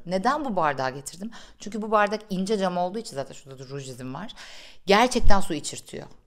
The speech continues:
Ben bardakların, şişelerin, termosların su içmede çok fonksiyonel olduğunu düşünüyorum. Yani bu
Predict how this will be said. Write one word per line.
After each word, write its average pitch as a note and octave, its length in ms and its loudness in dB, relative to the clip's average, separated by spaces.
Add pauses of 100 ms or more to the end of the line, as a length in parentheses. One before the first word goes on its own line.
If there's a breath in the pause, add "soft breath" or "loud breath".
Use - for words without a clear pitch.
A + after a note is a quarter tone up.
(280)
Ben G3+ 260 0
bardakların, G3 640 0
şişelerin, F#3+ 680 -6
termosların F3+ 640 -4
su F#3+ 220 -12
içmede F#3+ 380 -6
çok G#3 220 -8
fonksiyonel F3 560 -6
olduğunu C3 300 -6
düşünüyorum. B2 540 -12
Yani C#3+ 260 -4
bu F3 200 -10